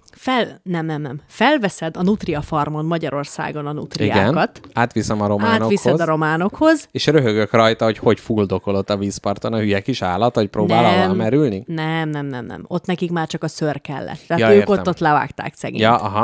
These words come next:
Speaker 2: aha.
Speaker 1: De, ne, ne, de te még ott teljes egészébe eredeti kabátjába
Speaker 2: Értem.
Speaker 1: vitted. Hát vagy levágták, vagy tenyészteni vitték.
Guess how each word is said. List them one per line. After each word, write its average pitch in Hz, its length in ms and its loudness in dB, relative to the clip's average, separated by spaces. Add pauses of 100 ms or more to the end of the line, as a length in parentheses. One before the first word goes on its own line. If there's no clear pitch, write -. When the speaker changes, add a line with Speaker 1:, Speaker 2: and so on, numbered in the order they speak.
(160)
Speaker 2:
aha. 110 260 -6 (240)
Speaker 1:
De, 175 240 2
ne, 180 200 -4
ne, 170 240 -6
de 170 200 -2
te 170 180 -2
még 170 260 -2
ott - 300 -6
teljes 156 300 0
egészébe 135 680 -6
eredeti 147 380 -10
kabátjába 156 540 -6
Speaker 2:
Értem. 120 160 -4
Speaker 1:
vitted. 98 260 -8
Hát 185 160 -2
vagy 247 160 0
levágták, 277 500 0
vagy 180 140 -2
tenyészteni 147 580 -4
vitték. 135 520 -10